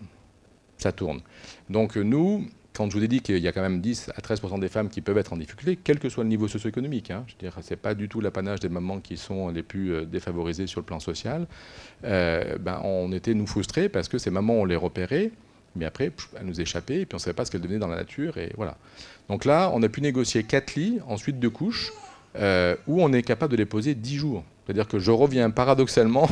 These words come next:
<laughs> à des choses, effectivement, qui étaient là il y a quinze ans, mais pendant ces dix jours,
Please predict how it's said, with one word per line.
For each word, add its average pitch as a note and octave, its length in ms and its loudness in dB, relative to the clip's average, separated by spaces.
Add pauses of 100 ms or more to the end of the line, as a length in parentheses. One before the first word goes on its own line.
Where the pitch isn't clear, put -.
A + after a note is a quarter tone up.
(120)
<laughs> - 100 -8
à - 160 2
des A#2 160 6
choses, C3+ 280 6
effectivement, G#2 480 4
qui G#2+ 140 2
étaient G2 160 0
là G#2+ 160 6
il G#2 40 4
y - 20 4
a F2+ 60 2
quinze G2 260 -2
ans, C3 200 -2 (460)
mais A2 140 2
pendant B2+ 240 6
ces B2+ 160 4
dix A2+ 120 4
jours, C3 400 2